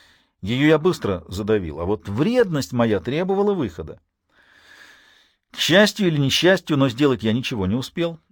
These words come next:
ибо тут и началось самое интересное. Старик Кента сдаваться явно не собирался. Пауза после моих слов была не очень большой, всего пару секунд.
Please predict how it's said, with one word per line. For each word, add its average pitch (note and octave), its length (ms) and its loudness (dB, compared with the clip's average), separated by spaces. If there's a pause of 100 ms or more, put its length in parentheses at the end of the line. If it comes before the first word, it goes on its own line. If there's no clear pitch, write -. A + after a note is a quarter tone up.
(400)
ибо B2 220 2
тут G#3 340 -2
и D#3 140 0
началось C#3+ 440 0
самое D3 400 0
интересное. E2+ 640 -6 (840)
Старик D3 360 0
Кента D#3 320 0
сдаваться B2+ 460 2
явно D#3 240 2
не D#3 100 -2
собирался. E3 580 -2 (640)
Пауза C3 420 4
после A2 280 -2
моих G#2+ 200 2
слов G2 280 -2
была G#2 260 0
не A#2 80 4
очень G#2 280 -4
большой, C#3 520 -6
всего A2 260 -8
пару F#2 220 -4
секунд. C#3+ 460 -10